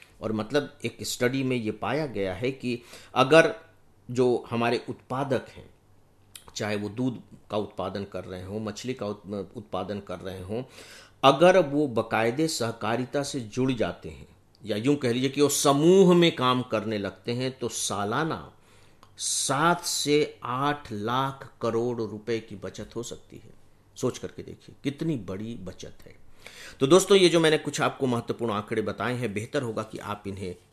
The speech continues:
नोट कर लें। आ, दूसरी जो छोटी सी खबर है दोस्तों, अभी खासकर जब मंत्रिपरिषद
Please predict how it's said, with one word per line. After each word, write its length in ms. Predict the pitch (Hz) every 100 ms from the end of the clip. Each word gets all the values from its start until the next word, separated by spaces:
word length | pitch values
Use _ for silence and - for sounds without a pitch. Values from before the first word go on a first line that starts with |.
| _ -
नोट 340 | 113 98 87 -
कर 160 | 78 64
लें। 140 | 60 - - _ _ - - - - - _ -
आ, 160 | 156 165
दूसरी 300 | 208 233 220
जो 100 | 214
छोटी 300 | 190 185 196
सी 120 | 196
खबर 320 | - 165 175
है 320 | 175 208 233 - -
दोस्तों, 560 | 131 135 - 143 127 123 - -
अभी 400 | 123 127 117 - -
खासकर 300 | 120 113 110
जब 180 | 101 107
मंत्रिपरिषद 800 | 113 107 110 104 104 104 90